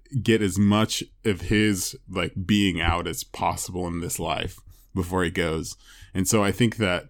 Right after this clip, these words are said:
this dude is all about, it's all about embracing the suffering, and that he's the only one that can help himself in a situation. And, you know, he, I think it's so empowering.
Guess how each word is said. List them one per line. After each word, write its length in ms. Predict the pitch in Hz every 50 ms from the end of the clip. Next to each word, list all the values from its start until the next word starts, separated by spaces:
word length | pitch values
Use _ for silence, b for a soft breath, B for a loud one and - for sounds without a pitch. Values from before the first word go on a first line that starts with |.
| b b b b b b -
this 180 | 110 113 117 -
dude 240 | - 139 127 107
is 140 | 101 92 85
all 320 | - 95 92 95 98 95 92
about, 540 | 85 85 90 87 82 82 82 80 - - _ _ _ _ _ _ - 92 92 - - -
it's 160 | - - - -
all 240 | - 101 113 120
about 300 | 120 98 101 101 101 90
embracing 800 | 107 95 80 - 101 98 104 101 - - 107 98 90 87 87 80 - _
the 100 | - 98
suffering, 600 | - - 101 92 - - 95 82 82 82 - - b b b b b b b -
and 440 | 92 92 90 90 90 87 85 - - -
that 220 | 95 95 90 87
he's 440 | - - - 123 117 120 117 104 95
the 160 | - 104 98
only 280 | 98 101 98 98 95 92
one 420 | 87 90 90 92 92 90 90 87
that 300 | 85 87 82 80 76 - - b b b b b b _
can 120 | - 90 -
help 380 | - - - 107 98 95 -
himself 540 | - - 87 - - - 90 90 87 - -
in 100 | 90 85
a 60 | 85
situation. 800 | - - - 82 - 90 85 85 78 78 80 - - 80 80 80 - B B B B B B B
And, 600 | 95 92 90 92 92 90 90 90 90 87 87 - - _ _ _ _ _ _
you 180 | - 107 104 98
know, 340 | 92 85 85 85 - - _ _ _ _ _
he, 760 | 92 87 - - 113 107 104 101 101 101 98 95 90 90 - - - -
I 120 | 92 104 104
think 160 | 135 131 131
it's 140 | 117 - -
so 160 | - 131 123
empowering. 720 | 92 80 - 104 107 113 110 104 92 87 92 92 95